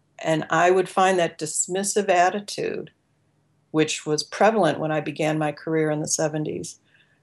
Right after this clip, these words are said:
as being absolutely appalling, if not criminal. And that, that's what defined my whole career by design, was recognizing what we can't do defines our capacity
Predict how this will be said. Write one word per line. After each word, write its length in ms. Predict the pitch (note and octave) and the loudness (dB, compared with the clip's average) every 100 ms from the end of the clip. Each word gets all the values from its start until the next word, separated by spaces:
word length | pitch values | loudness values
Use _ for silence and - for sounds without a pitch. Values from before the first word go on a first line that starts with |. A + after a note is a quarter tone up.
| _ _ | _ _
as 260 | D#3 D#3 - | 4 4 2
being 340 | D#3 D3 - - - | 0 0 -4 -6 2
absolutely 920 | F3 F3 - E3+ D#3 D#3 D#3 D#3 D3+ | 2 2 -2 -2 -2 0 0 0 -2
appalling, 800 | - - - D3+ D3 D3 D3 D3 | -4 -12 -2 0 2 2 2 2
if 180 | D#3 - | 0 2
not 200 | D3 - | 0 -2
criminal. 500 | - D3 D3 D#3+ - _ _ _ _ _ _ _ _ - | -2 -2 0 -2 -6 _ _ _ _ _ _ _ _ 0
And 140 | E3+ | 4
that, 260 | D#3+ D#3 - | 4 2 0
that's 260 | E3 E3 - | 2 2 0
what 140 | E3 | -2
defined 400 | E3+ - D#3+ D#3+ | -2 -2 0 0
my 100 | D3+ | 0
whole 200 | D#3 D#3 | -2 -4
career 360 | D3+ D#3+ E3+ F#3 | -4 -4 -2 0
by 180 | D#3+ D#3 | 2 0
design, 520 | D#3 - E3+ F3+ D#3 | -2 0 2 2 2
was 180 | D#3 D#3+ | 2 4
recognizing 840 | E3 D#3+ D#3 E3 E3 E3 E3+ - | 2 0 -2 2 2 2 0 2
what 200 | E3 - | 2 4
we 100 | D#3 | 2
can't 560 | - - F#3 G3 - D#3+ | 2 -2 2 2 2 -2
do 540 | F3 G#3+ F#3+ D3 D#3+ - _ _ _ _ | 2 4 4 2 -2 -10 _ _ _ _
defines 1080 | D#3 - E3 D#3+ E3 E3+ E3 F3 - - - _ _ _ - | 0 2 2 4 6 4 2 2 0 0 -12 _ _ _ 0
our 140 | D3+ | 2
capacity 1000 | - D#3 - D#3+ E3 - D#3 D3+ C#3+ D3 | 2 -8 0 2 4 2 0 -4 -4 -10